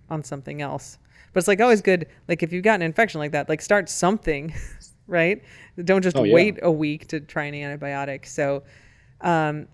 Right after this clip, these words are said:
Speaker 1: it's still, there's still a little bit of gunk in there. It's not draining anymore. And there's also a lot of swollen tissue in there. So there's still a lump. It's much smaller than it was.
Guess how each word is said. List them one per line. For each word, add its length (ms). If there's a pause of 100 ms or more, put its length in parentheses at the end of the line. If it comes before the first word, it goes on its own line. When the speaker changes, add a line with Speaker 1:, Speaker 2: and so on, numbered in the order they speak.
Speaker 1:
it's 180
still, 600 (540)
there's 240
still 240
a 60
little 240
bit 140
of 160
gunk 320
in 160
there. 280
It's 120
not 200
draining 380
anymore. 600 (120)
And 160
there's 180
also 520
a 80
lot 180
of 80
swollen 560
tissue 640 (920)
in 160
there. 200
So 140
there's 160
still 260
a 40
lump. 300
It's 120
much 160
smaller 420
than 100
it 100
was. 420